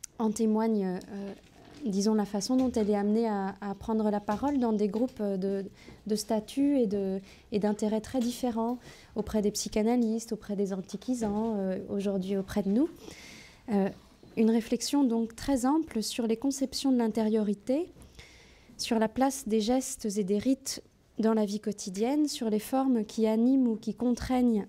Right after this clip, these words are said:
aujourd'hui nos vies laborieuses. Et ce livre témoigne aussi, et peut-être surtout, du bouleversement véritable d'une démarche de philosophe au contact de deux expériences, celle du polythéisme vivant et celle de la psychanalyse.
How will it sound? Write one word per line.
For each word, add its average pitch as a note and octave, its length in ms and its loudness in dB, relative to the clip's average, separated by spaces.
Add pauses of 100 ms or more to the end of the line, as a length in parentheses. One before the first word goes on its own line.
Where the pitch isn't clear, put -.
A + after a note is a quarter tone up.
aujourd'hui A3 520 0
nos A3 160 4
vies G3+ 280 0
laborieuses. G#3 840 0 (880)
Et G#3 80 2
ce - 160 2
livre B3+ 340 2 (240)
témoigne A#3 400 4
aussi, G#3+ 320 -2
et D4+ 80 0
peut-être A3 400 -4
surtout, D4 520 -2 (920)
du G3+ 120 4
bouleversement B3+ 760 2
véritable A3+ 760 -2
d'une G3+ 200 0
démarche A3 520 -2
de G3 80 -2
philosophe G3+ 720 -2 (600)
au A3 80 2
contact A#3+ 520 0
de F#3+ 120 -4
deux B3+ 240 -2
expériences, A#3 840 -8 (600)
celle A#3+ 320 2
du G#3 100 0
polythéisme G#3+ 760 2
vivant G3+ 400 -4
et A#3 100 -4
celle C4+ 180 -6
de B3 80 -2
la G#3 120 -2
psychanalyse. G3+ 800 -2